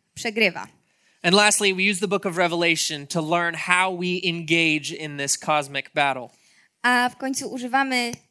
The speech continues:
Speaker 1: tej Księgi Objawienia, aby zrozumieć, jak w ogóle mamy się odnaleźć w tej kosmicznej walce.
Speaker 2: We live like Jesus until it kills us. That's what we do.
Speaker 1: Żyjemy tak jak Jezus,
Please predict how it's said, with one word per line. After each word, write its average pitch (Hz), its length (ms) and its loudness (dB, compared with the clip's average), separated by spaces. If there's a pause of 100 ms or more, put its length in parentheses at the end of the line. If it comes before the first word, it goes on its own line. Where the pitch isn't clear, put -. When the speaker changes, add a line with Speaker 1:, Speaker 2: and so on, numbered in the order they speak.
(120)
Speaker 1:
tej 240 140 -8
Księgi 240 300 -4
Objawienia, 247 500 0
aby 233 160 -2
zrozumieć, 240 600 -10
jak 254 400 2
w 254 40 -14
ogóle 233 300 0
mamy 233 280 -4
się 233 120 -6
odnaleźć 214 400 0
w - 40 -14
tej 208 260 -10 (160)
kosmicznej 208 720 -8 (260)
walce. 202 500 0 (460)
Speaker 2:
We 175 80 8
live 190 340 6 (140)
like 190 240 0
Jesus 208 440 2
until 208 300 2
it 208 80 -8
kills 220 260 0
us. 135 200 -6
That's 202 160 -2
what 196 180 -8
we 170 80 -2
do. 127 180 -10 (240)
Speaker 1:
Żyjemy 262 400 2
tak 330 160 0
jak 339 180 -2
Jezus, 233 440 0